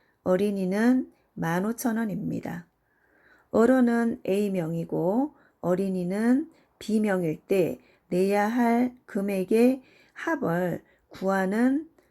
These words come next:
식을 써봅시다. 그러면 어른은 한 사람당 삼만 오천 원이죠. 그러면 삼만 오천 원 몇 명 내야 할까요? A명이래요.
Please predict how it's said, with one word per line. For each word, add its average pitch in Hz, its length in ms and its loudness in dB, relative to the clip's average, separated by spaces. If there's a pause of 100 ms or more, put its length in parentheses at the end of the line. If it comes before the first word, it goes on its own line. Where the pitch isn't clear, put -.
(100)
식을 254 600 0
써봅시다. - 1000 -4 (760)
그러면 190 540 -2
어른은 214 540 0
한 269 240 0
사람당 226 600 -2
삼만 240 380 2
오천 208 460 -6
원이죠. 165 440 -4 (1700)
그러면 175 580 0
삼만 254 600 2
오천 165 520 -6
원 175 600 -4
몇 156 160 -6
명 208 360 -2
내야 175 240 -2
할까요? 233 720 -2 (800)
A명이래요. 175 840 0